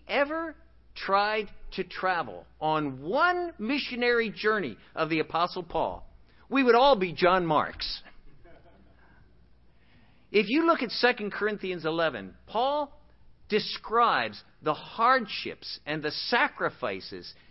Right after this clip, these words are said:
that he endured in his, in his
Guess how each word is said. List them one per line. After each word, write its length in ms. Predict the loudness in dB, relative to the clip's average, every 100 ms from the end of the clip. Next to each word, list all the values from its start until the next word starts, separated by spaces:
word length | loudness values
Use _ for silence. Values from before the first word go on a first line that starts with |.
| -6
that 100 | -6
he 540 | -4 -4 -2 -4 -2 -2
endured 760 | -2 -6 -2 2 2 0 -4 -10 -20 _ _
in 180 | -6 -4
his, 400 | 0 0 0 -6 -20 _ _ -8
in 180 | -4 -2
his 240 | -4 -6